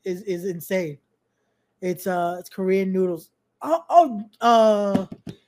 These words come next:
shit. And now I know, now that he tells what it is, Yum Yum noodles. That's what they are.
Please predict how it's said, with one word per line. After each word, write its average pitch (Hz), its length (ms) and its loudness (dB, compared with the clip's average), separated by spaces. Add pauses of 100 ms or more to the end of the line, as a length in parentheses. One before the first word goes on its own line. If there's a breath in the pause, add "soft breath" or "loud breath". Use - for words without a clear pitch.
(120)
shit. 285 460 -6
And 214 80 -2
now 233 240 4
I 262 80 4
know, 262 340 4
now 233 300 4
that 277 220 4
he 233 180 -6
tells 240 240 4
what 247 140 2
it 226 80 -2
is, 262 260 -2 (840)
Yum 247 400 2
Yum 233 240 2
noodles. 185 540 -6 (140)
That's 226 180 0
what 202 160 -2
they 175 160 -4
are. 151 180 -12